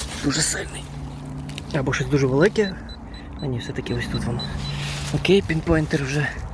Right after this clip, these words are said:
дав нам сигнал. Копати. Робимо один коп. Робимо один коп. О! І викапуємо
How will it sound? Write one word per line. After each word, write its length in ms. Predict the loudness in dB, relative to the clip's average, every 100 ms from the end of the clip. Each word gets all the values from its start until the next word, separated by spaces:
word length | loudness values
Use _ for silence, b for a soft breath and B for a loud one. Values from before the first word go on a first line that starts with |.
| B B B B 0
дав 160 | 2
нам 140 | 2 0
сигнал. 440 | 0 2 4 4 4 B B B -2 B B B B B -12 -4
Копати. 460 | 0 2 0 -4 -8 -8 -8 -8 -4 0
Робимо 420 | 2 2 0 0
один 240 | 0 0
коп. 220 | 2 2 2 -2 -6 -6 -10 -8 -8 -8 -12 -14 -12 -12 -10 -6
Робимо 400 | -4 -2 -2 -2 -4 -6 -6 -6 -10 -14 B B B B B B -8 -2
один 220 | 0 2
коп. 160 | 4 2 0 -2 2
О! 140 | 2 2 B -10 -12 -14 -14 -16 -16 -10 -4
І 80 | -2
викапуємо 880 | -2 0 0 0 0 2 4 4